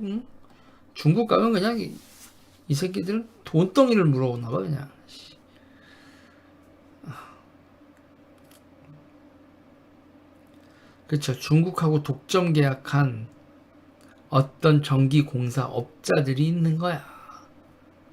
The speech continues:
중국이, 중국이 "이거 너한테 독점 공급해줄게, 싸게. 알았지?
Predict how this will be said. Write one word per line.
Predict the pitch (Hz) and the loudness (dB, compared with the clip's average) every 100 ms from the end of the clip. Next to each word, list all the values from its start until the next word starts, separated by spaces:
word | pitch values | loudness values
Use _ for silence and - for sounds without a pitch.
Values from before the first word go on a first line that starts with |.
| - | -18
중국이, | - 165 170 156 175 196 131 120 - - - - - - - - - - | 0 2 2 4 4 2 -2 -6 -18 -20 -20 -20 -20 -20 -20 -20 -20 -20
중국이 | - 175 190 190 | -6 -4 -4 -4
"이거 | 196 175 196 | 0 6 6
너한테 | 156 180 180 165 | 8 4 0 -6
독점 | - 147 208 196 | -2 -2 0 2
공급해줄게, | 180 170 170 202 208 - 156 | 0 0 -4 -4 -6 -4 -4
싸게. | - 196 185 175 175 214 247 - - _ _ - - - - - - _ - | -2 -6 -2 0 0 -2 -6 -18 -20 _ _ -20 -20 -20 -20 -20 -20 _ -6
알았지? | 156 165 220 220 240 | -6 -4 -2 -2 -2